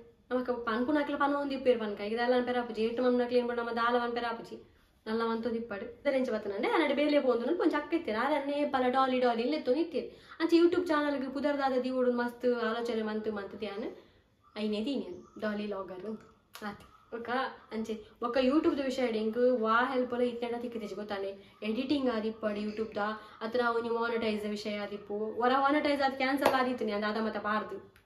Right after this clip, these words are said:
ಅಪ್ಪ ಫುಲ್ ಟೆನ್ಷನ್ ಆದಿತ್ತೆ. ಟೆನ್ಷನ್ ಗೊತ್ತ ನೀವು ಬೇಗ. ಅಂಚ. ಆಯ್ತು ಕೈನ್ ಸಾರಿ ಮಂತದು. ಅಂಚ ಎಂಚಲ YouTube ಬಾಂಡ್ ತುಲಿ ಇತ್ತೆ ಇತ್ತೆ ಇತ್ತೆ ನಮ್ಮಟ ಮೂಜಿ ಚಾನಲ್ ಉಂಡು. ಆಂಡ ರಡ್ಡು ಚಾನಲ್ ಮಾನಿಟೈಸ್ ಆತಿಜಿ.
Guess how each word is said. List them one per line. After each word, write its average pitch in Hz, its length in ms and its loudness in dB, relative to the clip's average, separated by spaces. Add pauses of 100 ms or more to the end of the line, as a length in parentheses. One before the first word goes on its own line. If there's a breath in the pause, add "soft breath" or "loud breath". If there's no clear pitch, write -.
(560)
ಅಪ್ಪ 220 180 -6
ಫುಲ್ 269 320 2
ಟೆನ್ಷನ್ 262 320 2
ಆದಿತ್ತೆ. 226 460 -4
ಟೆನ್ಷನ್ 254 320 2
ಗೊತ್ತ 254 140 -2
ನೀವು 240 500 -2
ಬೇಗ. 226 240 0 (600 loud breath)
ಅಂಚ. 269 280 -2 (320)
ಆಯ್ತು 240 240 0
ಕೈನ್ 247 220 2
ಸಾರಿ 240 200 4
ಮಂತದು. 233 500 0 (880)
ಅಂಚ 262 120 -4 (260)
ಎಂಚಲ 247 380 2 (200)
YouTube 254 280 0
ಬಾಂಡ್ 269 340 6 (300)
ತುಲಿ 247 180 -2
ಇತ್ತೆ 240 180 -4
ಇತ್ತೆ 285 300 2
ಇತ್ತೆ 277 200 -4
ನಮ್ಮಟ 262 260 0
ಮೂಜಿ 277 300 -2
ಚಾನಲ್ 277 260 0
ಉಂಡು. 254 180 0
ಆಂಡ 247 140 2
ರಡ್ಡು 254 300 0
ಚಾನಲ್ 269 380 0
ಮಾನಿಟೈಸ್ 262 440 2
ಆತಿಜಿ. 262 360 0